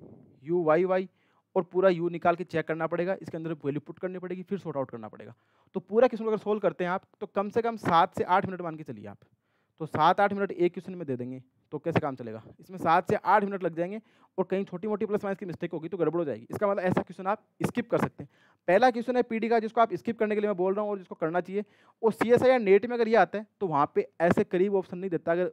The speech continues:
multiple select भी होता है। यहाँ पे ये मान लो टू यू थ्री का plus type का दे देता,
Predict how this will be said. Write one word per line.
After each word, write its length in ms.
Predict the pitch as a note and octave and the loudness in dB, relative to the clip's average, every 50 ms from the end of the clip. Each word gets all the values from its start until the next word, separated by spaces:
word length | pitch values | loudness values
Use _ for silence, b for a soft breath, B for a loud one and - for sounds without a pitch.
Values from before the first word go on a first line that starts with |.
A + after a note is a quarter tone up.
| _ - | _ -6
multiple 340 | D#3+ D#3 D#3 D3+ F3 E3 F3 | -2 -2 -2 -2 -4 -6 -6
select 260 | - D#3+ E3+ E3 - | -6 -8 -8 -8 -8
भी 80 | E3+ F3 | -8 -8
होता 160 | D3 - D#3 | -6 -6 -6
है। 80 | F3+ F#3 b b b b b - | -8 -8 b b b b b 0
यहाँ 160 | D#3 D#3 E3 | 2 2 2
पे 120 | E3 F#3 | 4 4
ये 60 | F#3+ | 4
मान 120 | F#3 F3+ F3 | 4 4 2
लो 60 | F3+ | 0
टू 200 | E3+ - F3 F#3 F#3+ | 0 -2 -4 -4 -2
यू 140 | F#3+ G3 F3+ | -2 -4 -4
थ्री 200 | - E3+ F3 F#3 | -2 -2 0 2
का 100 | F#3 F3 | 2 0
plus 220 | F3+ F3+ F3+ F3+ | 0 -2 -4 -2
type 140 | - F3+ F3 | -2 -4 -4
का 80 | F3 E3+ | -4 -4
दे 80 | D#3 | -4
देता, 320 | D#3 D#3 - E3+ E3 D#3 | -4 -4 0 0 -2 -2